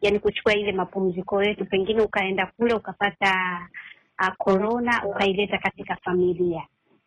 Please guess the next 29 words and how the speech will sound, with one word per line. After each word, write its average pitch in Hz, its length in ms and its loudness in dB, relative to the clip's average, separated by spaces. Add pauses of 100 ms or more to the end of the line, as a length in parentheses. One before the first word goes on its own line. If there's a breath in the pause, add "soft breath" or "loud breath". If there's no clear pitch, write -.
(160)
Kwa 220 120 4
hiyo 208 140 2
ni 196 60 -4
kitu 196 160 0
ambacho 196 320 0
kimezuiliwa. 185 880 0
Kwa 202 140 0
hiyo 196 80 0
unakuta 190 420 -4
mambo 185 300 -2
yetu 214 200 0
mengi 220 300 0
yamesimama, 185 720 -2
kwa 180 200 -10
sababu 196 280 -6
sisi - 240 -12
ma-, 190 260 -4 (360)
kufanya 208 540 0
vitu 190 280 -6
vyetu 220 380 0
vya 185 240 -2 (840)
familia 202 540 0
ni 185 100 -2
mpaka 190 280 -4
tuende 185 400 -4
nyumbani 190 460 -4
siku - 200 -14
zetu 190 320 -12
za, 180 240 -6